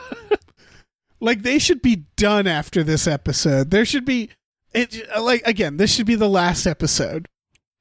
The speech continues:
Speaker 1: It really
Speaker 2: There's no
Speaker 1: should.
Speaker 2: coming
Speaker 1: There,
Speaker 2: back
Speaker 1: there's,
Speaker 2: from
Speaker 1: there
Speaker 2: this.
Speaker 1: should be the end of Mulder.
Speaker 2: Yeah. <sighs> Oh. Okay.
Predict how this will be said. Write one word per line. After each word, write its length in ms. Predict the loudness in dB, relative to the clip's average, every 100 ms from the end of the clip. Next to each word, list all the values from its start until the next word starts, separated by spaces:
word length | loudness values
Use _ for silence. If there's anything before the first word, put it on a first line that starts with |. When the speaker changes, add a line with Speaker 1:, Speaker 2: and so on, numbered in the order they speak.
| -20 -20 -20 -20 _ _
Speaker 1:
It 100 | 0
really 120 | 2 2
Speaker 2:
There's 40 |
no 80 | 2
Speaker 1:
should. 100 | 0
Speaker 2:
coming 300 | 0 0 0
Speaker 1:
There, 140 | 2 0
Speaker 2:
back 80 |
Speaker 1:
there's, 200 | 0 -2
Speaker 2:
from 60 | 0
Speaker 1:
there 60 | -2
Speaker 2:
this. 60 |
Speaker 1:
should 120 | 0 0
be 80 |
the 140 | 0 0
end 120 | -2
of 100 | -6
Mulder. 340 | -6 -6 -8 -12 -18 -18 -8 -6 -6 -4
Speaker 2:
Yeah. 240 | 0 0 -2
<sighs> 1000 | _ _ -20 -20 -20 -20 -20 -20 -16 -4
Oh. 800 | 0 0 -2 -6 -10 -14 -16 -18 _ _ -20 _ _ -2
Okay. 460 | -2 -2 -4 -4